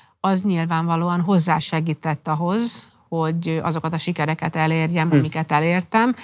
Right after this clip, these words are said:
Speaker 1: mert a nehézségek ellenére konkrétan a sakkberkekben azért megvolt az a sakkultúra.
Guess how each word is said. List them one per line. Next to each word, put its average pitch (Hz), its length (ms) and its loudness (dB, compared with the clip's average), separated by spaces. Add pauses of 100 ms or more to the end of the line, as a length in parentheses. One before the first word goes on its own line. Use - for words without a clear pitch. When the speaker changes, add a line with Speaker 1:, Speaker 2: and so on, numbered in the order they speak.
(240)
Speaker 1:
mert 180 420 2
a 180 80 -2
nehézségek 175 880 0
ellenére 185 960 0 (140)
konkrétan 170 580 0
a 139 80 -2
sakkberkekben 175 1600 -2
azért 185 320 0
megvolt 185 580 0
az 165 80 -4
a 170 60 -2
sakkultúra. - 1000 -4